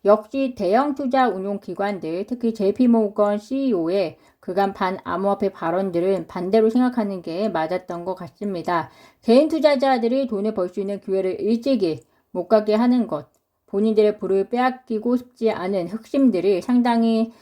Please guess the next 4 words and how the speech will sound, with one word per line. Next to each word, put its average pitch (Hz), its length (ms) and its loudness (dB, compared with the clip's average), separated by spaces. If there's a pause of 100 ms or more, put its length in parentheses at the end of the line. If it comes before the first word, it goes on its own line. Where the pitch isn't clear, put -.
(160)
차지한 277 420 2
걸로 196 220 2
보이는데요. 180 680 -4 (260)
이제는 196 540 2